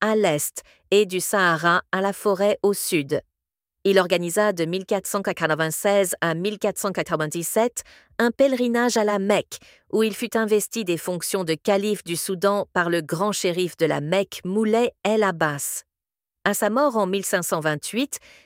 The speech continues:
ses successeurs furent incapables de poursuivre son œuvre. En mille cinq cent quatre-vingt-onze, l'armée marocaine, équipée de mousquets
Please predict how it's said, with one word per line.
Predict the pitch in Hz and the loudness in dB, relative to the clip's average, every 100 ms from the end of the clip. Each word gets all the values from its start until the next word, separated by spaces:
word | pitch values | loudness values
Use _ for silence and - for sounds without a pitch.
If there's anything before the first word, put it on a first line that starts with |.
| - | -4
ses | - 226 | 0 0
successeurs | 277 - 262 - 311 | 0 -2 -2 2 0
furent | - 226 - - | 0 -4 -4 -2
incapables | 220 214 180 - 160 143 143 147 | -2 0 -2 0 -2 0 -2 -2
de | 151 | -2
poursuivre | - 165 - 175 156 | -4 -6 -2 -2 -2
son | 147 160 151 | -4 -4 0
œuvre. | 160 143 135 147 _ _ _ _ _ _ _ - | 0 0 -2 -8 _ _ _ _ _ _ _ -2
En | 190 | 0
mille | 180 196 | 0 -2
cinq | 185 185 | -2 -2
cent | - 190 | -2 -2
quatre-vingt-onze, | 180 170 165 160 151 - 220 285 269 175 - - - _ - | -4 -6 -4 -2 -2 -2 0 0 0 -2 -2 -16 -20 _ 0
l'armée | 220 220 269 | 0 2 0
marocaine, | 240 269 254 - 247 254 254 - | 2 2 2 2 0 0 -2 0
équipée | 262 - 294 311 | -2 -2 -4 -2
de | 240 208 | 2 2
mousquets | 190 226 - - 190 151 | 2 -2 -2 0 2 0